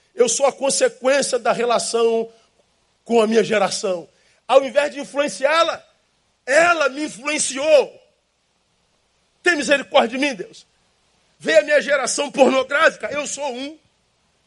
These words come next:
Vê a minha geração fofoqueira, eu sou um. Vê a minha geração juíza, eu sou outro juiz, Senhor. Vê a minha geração sem misericórdia, sou eu.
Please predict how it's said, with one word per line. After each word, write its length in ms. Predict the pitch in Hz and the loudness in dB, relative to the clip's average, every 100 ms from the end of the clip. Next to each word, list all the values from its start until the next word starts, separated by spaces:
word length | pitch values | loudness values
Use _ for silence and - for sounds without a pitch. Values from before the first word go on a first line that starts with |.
| _ _ | _ _
Vê 180 | - 277 | -8 -4
a 40 | 311 | 0
minha 160 | 311 | 2
geração 460 | 277 285 - 294 294 | 2 2 0 -4 -4
fofoqueira, 640 | 269 214 247 - 320 285 | -4 -2 -2 0 4 4
eu 120 | 247 | 4
sou 220 | 240 - 294 | -6 -12 -12
um. 340 | 311 370 247 - _ _ _ _ - | -8 -8 -10 -16 _ _ _ _ -4
Vê 140 | 311 | 0
a 60 | 359 | 2
minha 140 | 339 | 0
geração 480 | 294 285 254 - 277 | 0 0 0 -4 -6
juíza, 680 | 175 262 262 339 370 262 - - | -6 -8 -2 0 0 -2 -6 0
eu 140 | 269 | 0
sou 180 | 302 339 | 0 -6
outro 280 | 339 415 370 | -2 -2 -2
juiz, 360 | 311 349 392 - | -4 0 0 -2
Senhor. 280 | - 262 _ _ _ _ _ _ _ _ _ _ _ | -10 -12 _ _ _ _ _ _ _ _ _ _ _
Vê 140 | 165 | -4
a 80 | 370 | 0
minha 140 | 381 | 0
geração 440 | 269 349 285 330 311 | 0 0 0 0 0
sem 160 | 330 | -2
misericórdia, 720 | 294 254 285 254 339 320 202 | -6 -6 -6 -6 0 0 0
sou 240 | - 381 339 | -4 0 2
eu. 260 | 381 370 | 2 0